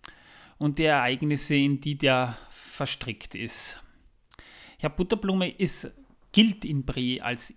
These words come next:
Ehrenmann und für einen Breländer als durchaus gebildet. Ja, also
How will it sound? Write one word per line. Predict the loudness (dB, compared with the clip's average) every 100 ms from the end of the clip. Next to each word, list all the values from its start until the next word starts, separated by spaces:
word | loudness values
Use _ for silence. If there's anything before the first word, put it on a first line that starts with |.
| _
Ehrenmann | -2 -2 -2 -2 -4 -4
und | -6 -6
für | -2 -2 0
einen | -2 -2 -4
Breländer | -4 -4 -2 -2 0 0 0
als | -2 -6 2
durchaus | 2 2 0 -2 -2 -4
gebildet. | -4 8 10 10 6 4 2
Ja, | 0 0
also | -2 -2 -4 -4 -6